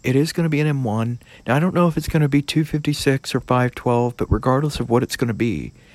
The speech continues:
it's gonna be really, really nice. A lot of the apps I run, believe it or not, actually have the M one support built right in,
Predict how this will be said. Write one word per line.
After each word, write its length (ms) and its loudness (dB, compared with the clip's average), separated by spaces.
it's 160 -10
gonna 180 0
be 120 2
really, 640 0
really 300 0
nice. 540 -4
A 100 -2
lot 280 0
of 80 0
the 120 2
apps 300 -4
I 140 2
run, 540 -2
believe 280 -2
it 80 -6
or 60 0
not, 280 0
actually 360 -2
have 240 0
the 180 -2
M 240 -2
one 240 0
support 560 -2
built 220 -4
right 220 -4
in, 300 -8